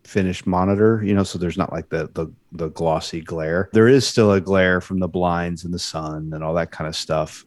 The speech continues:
i-, if it's in dark mode. But when it's in light mode, I don't see that glare as, as much, or if, maybe even at all.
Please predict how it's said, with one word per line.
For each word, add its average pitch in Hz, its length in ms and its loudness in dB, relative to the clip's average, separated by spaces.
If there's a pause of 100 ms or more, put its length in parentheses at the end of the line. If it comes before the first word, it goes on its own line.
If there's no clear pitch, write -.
i-, 95 240 4
if - 220 0
it's - 100 -4
in 87 140 -2
dark 90 240 2
mode. 90 260 0 (280)
But 107 100 4
when 107 120 6
it's 101 140 2
in 95 120 4
light 143 200 4
mode, 101 480 6
I 98 140 0
don't 98 360 0
see 98 220 -4
that 82 220 -2
glare 80 520 -6 (360)
as, 87 220 -6 (180)
as 92 200 0
much, 82 520 -4 (140)
or 110 100 6
if, - 180 -2 (160)
maybe 90 440 0
even 80 200 -4
at 76 140 -2
all. 76 360 0